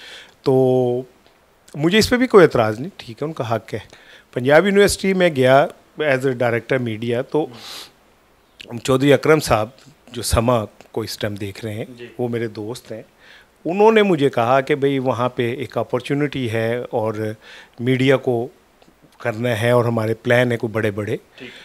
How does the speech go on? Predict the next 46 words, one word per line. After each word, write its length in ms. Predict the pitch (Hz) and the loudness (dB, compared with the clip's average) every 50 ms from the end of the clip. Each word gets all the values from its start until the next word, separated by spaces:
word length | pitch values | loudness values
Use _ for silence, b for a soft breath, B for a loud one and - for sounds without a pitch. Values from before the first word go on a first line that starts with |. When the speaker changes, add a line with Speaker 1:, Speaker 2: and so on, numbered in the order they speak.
| B B B - | B B B -4
Speaker 1:
तो 60 | 127 | -2
हमें 220 | 120 127 127 135 | 0 2 2 2
उतने 380 | 139 135 131 - - 143 151 151 | 2 2 0 -2 -2 2 4 4
ही 120 | 147 160 | 4 6
लेवल 300 | 151 139 127 127 131 123 | 4 4 4 4 4 2
का 160 | 117 127 123 | 2 0 0
आदमी 160 | 117 117 127 127 | 0 0 -2 -2
चाहिए। 220 | - 147 151 165 | 0 2 4 4
और 100 | 170 160 | 4 4
मैं 340 | 156 147 143 147 156 170 165 | 4 4 6 6 8 8 6
एक 140 | 156 156 - 170 | 4 2 0 -2
इदारे 320 | 151 127 135 131 131 139 | 0 4 4 4 4 4
में 120 | 143 147 139 | 4 2 2
काम 240 | - 139 131 131 | 2 2 2 2
करता 300 | 123 131 127 123 135 139 | 0 -2 -2 0 0 0
था 80 | 135 135 | 0 0
जहाँ 140 | 131 131 123 | -2 -2 -2
मुझे 220 | 123 117 113 113 | -2 -4 -6 -6
दो 140 | 107 117 113 | -6 -6 -6
माह 200 | 113 117 113 113 | -6 -6 -6 -6
से, 140 | - - 120 | -6 -6 -8
तीन 200 | - - 123 117 | -8 -8 -8 -6
माह 160 | 117 117 113 | -6 -6 -6
से 120 | 107 127 | -8 -8
सैलरी 320 | 120 - 147 147 151 156 151 | -6 -2 -2 -2 -2 -4 -6
नहीं 120 | 147 147 | -6 -6
मिली 240 | 143 139 131 135 131 | -6 -6 -8 -8 -10
थी। 180 | - - 139 - B B B B B B B B - 254 | -12 -14 -20 -20 B B B B B B B B -10 -4
मुझे 300 | 226 220 220 247 262 - | -2 -2 0 0 0 -2
किसी 260 | - 214 - - 208 | -2 -2 0 2 2
ने 120 | 202 185 | 2 2
पैसे 320 | - - 135 127 - 139 127 | 2 0 -2 0 0 -2 -2
भी 120 | 139 135 | -2 -2
नहीं 120 | 143 143 | -2 -2
देने 240 | 131 139 135 131 139 | 0 2 2 2 2
होते 220 | 135 131 131 139 127 | 0 -2 -2 -4 -2
थे, 100 | 143 139 | -2 0
मेरे 280 | 139 135 135 139 139 | 0 2 2 2 2
डेप्यूटी 760 | 123 120 - - - 139 123 - - 147 147 143 156 151 147 | 0 -2 -8 -8 -4 -4 -4 -2 -2 -2 -2 -2 -2 -2 -2
नहीं 140 | 147 147 147 | -2 0 0
है, 60 | 139 | 2
ना 100 | 135 135 | 2 0
मुझे 220 | 135 127 127 131 | 0 0 0 -2
नून 240 | 123 120 120 127 139 | -2 0 -2 -2 0
लीग 180 | 143 147 147 147 - 160 | -2 -2 -4 -4 -4 -4
प-, 80 | 147 | -4